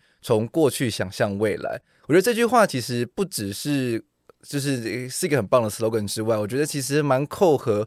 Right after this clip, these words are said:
我们建筑人其实在做的事情的。因为我们尤其是在学校的时候，我们在做毕业设计啊，甚至说我们出去在做一些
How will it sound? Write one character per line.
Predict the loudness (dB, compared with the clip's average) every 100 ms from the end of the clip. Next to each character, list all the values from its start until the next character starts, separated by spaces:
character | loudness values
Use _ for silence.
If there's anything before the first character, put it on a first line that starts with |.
| -6 _ _ -4
我 |
们 | 0
建 | 2 2
筑 | 2
人 | 0 -2
其 | -2
实 | 2
在 | 2
做 | 0 -4
的 |
事 | -4 -8
情 | -8 -10 -10
的。 | -10 -2
因 | 2
为 |
我 | 2 4
们 | 2 0 -2 _ _ 0
尤 | 0
其 | 0
是 | -2 -2 2
在 | 4 2 0 _
学 | -8 -2 2
校 | 4 4
的 | 4
时 | 0
候， | 0
我 | 0
们 | -2
在 | -2
做 | -2
毕 | -2 0
业 | 0
设 | 0 -4
计 | -4 -8 -6
啊， | -8 -8
甚 | -6 -4
至 | -2
说 | 0
我 | 0
们 | -2
出 | -6 -8
去 | -6 -6 0
在 | 0
做 | 0 -2
一 |
些 | 0 0